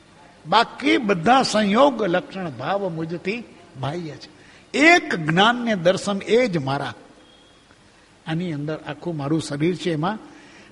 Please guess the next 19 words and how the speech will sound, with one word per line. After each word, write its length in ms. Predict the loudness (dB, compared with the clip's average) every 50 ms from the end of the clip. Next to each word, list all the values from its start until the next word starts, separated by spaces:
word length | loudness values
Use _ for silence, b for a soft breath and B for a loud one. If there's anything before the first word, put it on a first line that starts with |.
| -20 -12 -6 -2
જ્ઞાન 400 | 0 0 2 2 0 0 -2 -2
જાણવા 420 | 2 4 4 6 6 6 8 8 8
વાળો 240 | 8 8 6 6 6
હું 480 | 6 4 0 -2 -4 -8 -12 -14 -8
અને 180 | -6 -4 -4 -4
જોવા 380 | -4 -4 -4 -2 0 2 2
વાળો 260 | 2 2 2 2 0 0
હું, 200 | -4 -4 -6 -10 B B B B B B 2
એ 80 | 2
બે 320 | 2 4 2 2 4 4 4
જ 100 | 4 2
કાયમ 420 | 4 6 6 6 6 6 4 0
છે 300 | -2 -2 -2 -4 -4 -4
મારી 200 | -2 -2 -2 -2
સાથે. 340 | -4 -6 -6 -8 -8 -12 -14 -14 -18 -20 _ _ _ _ _ _ _ _ _ _ _ _ _ b b b b b b b b b 2
એ 80 | 2 4
મારો 260 | 4 4 4 2 2
સ્વભાવ 520 | 0 -2 -2 0 2 4 4 4 4 2
છે. 360 | 0 -4 -8 -10 -12 -16 -20